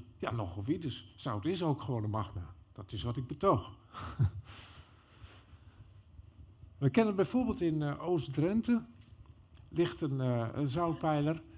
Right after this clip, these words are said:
En, eh, ja, daar zie je hoe dat vulkanische zout dus als een magma omhoog is ge-, gekomen te midden van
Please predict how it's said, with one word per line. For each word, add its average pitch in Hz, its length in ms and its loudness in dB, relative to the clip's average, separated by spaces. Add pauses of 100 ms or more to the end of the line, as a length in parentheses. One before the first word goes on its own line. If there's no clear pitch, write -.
(260)
En, 143 400 -2 (180)
eh, 127 460 0 (840)
ja, 339 120 2
daar 190 200 2
zie 233 260 4
je 233 100 4
hoe 185 180 2
dat 160 180 2
vulkanische 180 760 -2
zout 190 380 -4
dus 165 180 -2
als 135 160 -4
een 104 120 -2
magma 160 540 -4 (400)
omhoog 143 560 0
is 196 240 -4
ge-, 139 400 0 (440)
gekomen 170 720 0 (480)
te 143 120 -2
midden 196 360 4
van 160 420 -2